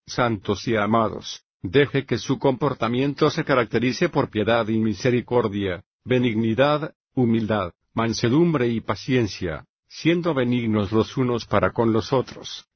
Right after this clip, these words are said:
y teniendo perdón los unos por los otros, si alguno ha hecho mal a su hermano, así como el Señor los ha perdonado, y más que todos, ten amor, la única forma en que puedes estar completamente unidos.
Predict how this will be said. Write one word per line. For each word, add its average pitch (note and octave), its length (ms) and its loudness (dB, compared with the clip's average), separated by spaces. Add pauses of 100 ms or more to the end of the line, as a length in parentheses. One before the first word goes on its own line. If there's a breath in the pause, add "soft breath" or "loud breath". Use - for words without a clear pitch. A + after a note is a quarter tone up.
y C3 120 0
teniendo C3+ 520 2
perdón G2 440 -2
los G2 200 -4
unos D#3+ 280 2
por A#2+ 180 -2
los G#2 220 -2
otros, - 560 -6 (140)
si - 260 -2
alguno B2+ 480 2
ha C#3 100 2
hecho A#2 240 -2
mal A#2 280 0
a A2 100 0
su - 280 0
hermano, A#2 600 0 (240)
así C#3+ 300 -2
como G#2+ 260 0
el G#2 80 0
Señor B2 480 0
los A#2+ 220 0
ha E3 120 2
perdonado, A#2+ 680 0 (200)
y A2 140 0
más B2+ 280 -2
que C3+ 140 0
todos, G2+ 640 -2 (220)
ten C3 240 0
amor, A2+ 420 0 (260)
la F#2+ 200 0
única G#2+ 420 2
forma A#2 400 -2
en G#2+ 80 -2
que A2 160 -2
puedes A2 400 0
estar A2+ 400 -2
completamente A2 960 0
unidos. G#2+ 600 -2